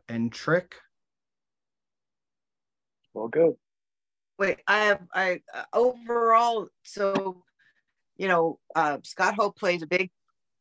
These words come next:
Speaker 3: part in this because the ring and the whole thing and whatever. Faith is a big part of this. Trick is apparently at this point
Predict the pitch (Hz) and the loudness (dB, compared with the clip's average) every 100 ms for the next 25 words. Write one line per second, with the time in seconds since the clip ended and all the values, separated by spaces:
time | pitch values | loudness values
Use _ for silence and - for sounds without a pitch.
0 | _ _ _ _ _ _ - 202 180 175 | _ _ _ _ _ _ 0 4 6 4
1 | 165 160 - 165 170 147 156 156 170 170 | -4 -6 -8 -4 0 2 2 4 4 4
2 | 165 160 165 151 - 151 156 151 151 165 | 2 -2 0 -2 0 -2 0 0 4 4
3 | 151 147 135 - - _ - 190 202 190 | 4 2 -2 -6 -20 _ 2 2 2 -2
4 | 165 160 180 180 180 170 156 143 143 151 | -6 -2 -2 -2 2 2 2 -2 -4 -6
5 | - _ _ _ - - 247 269 220 - | -12 _ _ _ -6 0 4 6 4 0
6 | _ _ _ _ _ _ - 196 180 170 | _ _ _ _ _ _ 0 2 2 -2
7 | 156 - _ _ _ _ _ _ _ _ | -10 -18 _ _ _ _ _ _ _ _
8 | _ _ _ - 180 - 220 247 254 214 | _ _ _ -10 -8 -4 -2 0 0 0
9 | 165 165 160 - - 151 - 202 - - | -2 -4 -6 -8 -4 -4 0 0 0 -6
10 | 165 151 | -2 -2